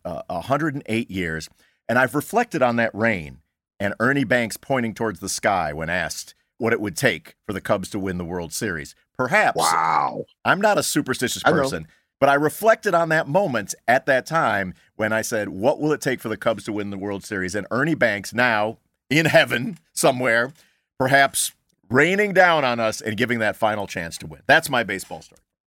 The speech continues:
Speaker 2: That's the most incredible story, man, I, I've heard. And I've heard it before to a certain extent, but hearing it right now, it's something that, that, I mean, Ernie Banks points to the sky and says,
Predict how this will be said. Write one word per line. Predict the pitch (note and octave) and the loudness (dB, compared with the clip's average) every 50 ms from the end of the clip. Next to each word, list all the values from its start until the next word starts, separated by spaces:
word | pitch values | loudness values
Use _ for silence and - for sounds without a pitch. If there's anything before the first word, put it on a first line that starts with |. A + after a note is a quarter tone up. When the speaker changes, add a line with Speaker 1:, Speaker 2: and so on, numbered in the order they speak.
| _ _ _ - | _ _ _ 0
Speaker 2:
That's | C3 C#3 C3+ - | 0 0 0 -2
the | - C3+ | -2 -2
most | C3 C3+ B2+ A2+ - | 0 0 0 -2 -4
incredible | A2 - - B2 A#2+ A#2 A2 G2+ G#2+ | -6 -2 0 0 0 0 -2 -6 -8
story, | - - - A2+ A2 G#2 G#2 G2+ G2 | -8 -4 -2 0 2 2 0 0 -2
man, | G2 G2+ G2+ G2 G2 F#2+ F#2 | -2 0 0 0 -2 -2 -2
I, | F2+ E2+ D2 F2+ F#2+ | -2 -2 -2 0 -2
I've | F#2+ F#2 E2 - | -2 -2 -2 -2
heard. | G2+ G2 G2 F#2+ F#2 D#2+ - | 0 0 0 -2 -4 -4 -6
And | - | -4
I've | F#2 F2+ F2+ - - | -4 -4 -4 -4 0
heard | A2 A#2+ B2 B2 B2 | 0 0 2 2 -2
it | G#2 | -2
before | G#2 G2+ - - - A#2+ A#2+ B2 B2+ B2 - | -4 -10 -12 -6 -4 -2 0 0 0 -2 -4
to | - A2+ G#2 | -2 -2 -2
a | F#2+ | -2
certain | - - A#2 A2 G#2+ G2+ | -2 0 -2 -2 -2 -2
extent, | G2+ - - - A2+ A2+ A2 G2+ | -6 -8 -6 -2 0 0 0 0
but | - F#2 F2+ E2+ - _ _ _ _ _ - - | 0 0 0 0 -2 _ _ _ _ _ -2 0
hearing | A2+ G#2+ G#2+ G#2 | 0 2 2 0
it | G2 | -2
right | E2+ F#2 G2 G2+ F#2+ F2 | 0 0 0 0 0 -2
now, | F2+ G2+ G2+ G2+ G2 G2 F#2+ F2 _ _ _ _ _ _ _ _ _ - - | 0 0 0 2 2 0 -2 -2 _ _ _ _ _ _ _ _ _ -6 -4
it's | F#2+ E2+ - - | -4 -4 -4 -2
something | - G2+ F#2 E2+ - F#2 F#2 F2+ E2+ | -2 0 0 0 0 0 0 2 2
that, | E2+ E2 E2 - - | 0 0 -2 -2 -2
that, | - E2 D#2+ D#2+ - _ - | -2 0 0 0 -4 _ -4
I | - F2 | -2 0
mean, | F2+ E2+ D#2+ D#2 C#2+ B1+ - - _ _ - - - | 0 2 0 0 -2 -4 -6 -10 _ _ -20 -8 -4
Ernie | - E2+ F2+ F2+ F2+ | -2 0 0 0 0
Banks | D2 F#2 F#2 F2+ D#2+ | 0 0 0 0 -2
points | - - - G2 F#2 F#2 - | -6 -2 -2 0 0 0 -2
to | - - | -2 -2
the | F2+ | -2
sky | E2 - - G#2 G#2 G#2+ G#2+ | -2 0 0 0 0 2 0
and | G2+ F2 | 0 -2
says, | - - F2 E2+ D#2+ - | 0 0 0 0 0 -4